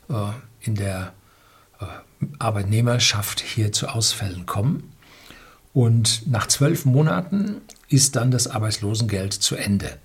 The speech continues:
Jetzt ist erstmal Kurzarbeit angesagt, die darf normalerweise sechs Monate laut Gesetzen sein, ist aber wohl jetzt bis Dezember verlängert worden.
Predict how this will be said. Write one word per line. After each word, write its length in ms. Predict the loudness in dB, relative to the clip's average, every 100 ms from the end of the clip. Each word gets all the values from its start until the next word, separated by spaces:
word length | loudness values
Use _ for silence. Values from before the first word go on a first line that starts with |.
| -20 -20 -20 -4
Jetzt 220 | -2 0
ist 160 | 2 2
erstmal 380 | 2 0 0 0
Kurzarbeit 540 | 0 2 2 2 0
angesagt, 800 | 2 2 2 0 -2 -4 -6 -4
die 180 | -4 -6 -12 -20 _ _ _ _ _ _ _
darf 280 | -6 -4 -2
normalerweise 480 | 0 0 0 0 0
sechs 300 | 0 -2 0
Monate 680 | 2 2 2 0 0 -4 -8 -20 -20 -20 -20 -20 -8
laut 340 | -2 0 0 2
Gesetzen 800 | 2 2 0 4 4 6 4
sein, 720 | 4 2 2 2 4 2 0 -8 -4
ist 180 | 2 2
aber 220 | 2 0
wohl 140 | 2 2
jetzt 380 | 2 0 0 0
bis 180 | -2
Dezember 580 | 0 -2 0 0 2 0
verlängert 560 | 0 -2 0 0 0 -4
worden. 480 | -6 -2 0 0